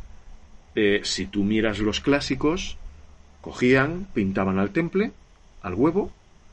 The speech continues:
hacían las bases al temple, al huevo, y luego cogían los óleos y terminaban de dar el color con el óleo.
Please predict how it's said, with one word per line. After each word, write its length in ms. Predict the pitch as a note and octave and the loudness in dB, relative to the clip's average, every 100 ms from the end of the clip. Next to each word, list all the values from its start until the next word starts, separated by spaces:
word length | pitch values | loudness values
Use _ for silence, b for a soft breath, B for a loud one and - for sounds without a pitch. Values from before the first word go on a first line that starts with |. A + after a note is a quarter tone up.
| - - | -20 -20
hacían 300 | - - F#2+ | -8 -2 0
las 140 | F#2+ | 0
bases 300 | A2+ D#3 G2+ - | 0 -2 -4 -6
al 120 | E2+ | -4
temple, 260 | F2+ F#2+ | -4 2
al 100 | G2+ | 2
huevo, 320 | G#2+ F#3 A#3 - - - - - - - - - | 4 2 0 -6 -16 -20 -20 -20 -20 -20 -20 -8
y 100 | G#2 | -2
luego 240 | F#2+ A#2+ | 0 0
cogían 380 | C#3+ - A#2 A2+ | 0 -2 0 2
los 260 | F#2+ - - | 0 -2 -2
óleos 720 | C#3 E3+ D#3 G3 D4 - - - - - - - - - - - - | 4 6 6 4 -2 -10 -14 -20 -20 -20 -20 -20 -20 -20 -20 -14 -2
y 100 | C3+ | 0
terminaban 420 | A#2+ G2+ G2+ B2 | 2 2 2 2
de 80 | B2 | 2
dar 120 | B2 | 2
el 80 | B2 | 2
color 260 | C3 C#3 | 2 0
con 120 | E3 F3+ | 0 0
el 80 | |
óleo. 260 | D3 F#3+ | 0 0